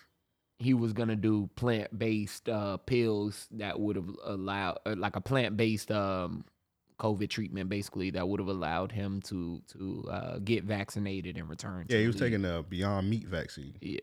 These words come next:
Speaker 1: man, don't
Speaker 2: The
Speaker 1: say
Speaker 2: Impossible,
Speaker 1: that, bro.
Speaker 2: the
Speaker 1: Don't,
Speaker 2: Impo-, he was
Speaker 1: yeah.
Speaker 2: taking the Impossible Burger vaccine.
Speaker 1: The Impossible vaccine. That word's better, bro. But the Beyond Meat, bro.
Speaker 2: <laughs> That's what it's called. It's called Beyond Meat. What you like, Gardein?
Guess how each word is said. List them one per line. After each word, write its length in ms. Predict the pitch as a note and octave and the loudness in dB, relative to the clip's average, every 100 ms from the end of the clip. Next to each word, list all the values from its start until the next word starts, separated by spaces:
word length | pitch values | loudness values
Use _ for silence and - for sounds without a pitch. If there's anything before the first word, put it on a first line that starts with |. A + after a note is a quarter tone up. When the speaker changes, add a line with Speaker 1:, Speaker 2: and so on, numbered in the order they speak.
| - | -8
Speaker 1:
man, 340 | - - - F2 | -12 -10 -6 -4
don't 160 | F#3+ | -2
Speaker 2:
The 80 | F#2+ | 2
Speaker 1:
say 80 | F2+ F2 | 0 2
Speaker 2:
Impossible, 640 | G#2+ G#2 F2+ - F2 - F2+ | 2 2 2 0 -2 -6 -6
Speaker 1:
that, 80 | |
bro. 80 | F2+ | -2
Speaker 2:
the 80 | - | 2
Speaker 1:
Don't, 20 | |
Speaker 2:
Impo-, 200 | A#2 A2+ | 2 2
he 60 | A2+ | 2
was 100 | A#2+ | 2
Speaker 1:
yeah. 60 | - | 4
Speaker 2:
taking 160 | B2 A2 | 4 4
the 100 | G2 | 0
Impossible 520 | - A#2 G#2+ F#2+ F2+ | 2 2 2 0 -2
Burger 320 | F2 F2 E2+ | -4 -4 -4
vaccine. 560 | D2+ E2+ - C2 B1+ - | -6 -8 -8 -12 -12 -8
Speaker 1:
The 100 | G#2+ | 0
Impossible 640 | A2 G2+ D3 B2+ A#2+ G#2+ G2+ | 2 2 2 2 2 0 2
vaccine. 520 | G2 F#2 - D#2 A1 | 2 0 -2 -4 0
That 180 | C#3 C3+ | 2 4
word's 320 | C3 A2 F#2 | 2 0 -2
better, 320 | F#2+ E2 C#2 | -2 -2 -4
bro. 240 | E2 B1+ F#2+ | -4 -6 -6
But 260 | G2 - - | -8 -8 -8
the 140 | G#2 G2+ | -2 2
Beyond 420 | A2+ D3 D3 C#3+ | 2 2 0 0
Meat, 260 | D3+ D3+ D3+ | -2 -2 2
bro. 220 | D#3 C#3 | 2 2
Speaker 2:
<laughs> 40 | |
That's 320 | - F3 F#3 G3+ | 4 12 12 12
what 160 | G#3+ F3 | 12 12
it's 120 | - | 12
called. 420 | - G#3+ G3 F3+ | 10 12 12 6
It's 180 | F3 F3 | 2 2
called 220 | D#3+ B2 | -2 0
Beyond 340 | B2+ C#3 C3+ C#3+ | 2 2 2 0
Meat. 220 | B2+ - _ - - - | -4 -10 _ -20 -16 2
What 140 | C#3+ | 4
you 100 | C#3+ | 6
like, 240 | G#2 D#2+ E2+ | 6 4 6
Gardein? 880 | A2 A2+ A2 D3+ F3+ G3 G#3+ F#3 | 10 10 10 8 10 8 4 0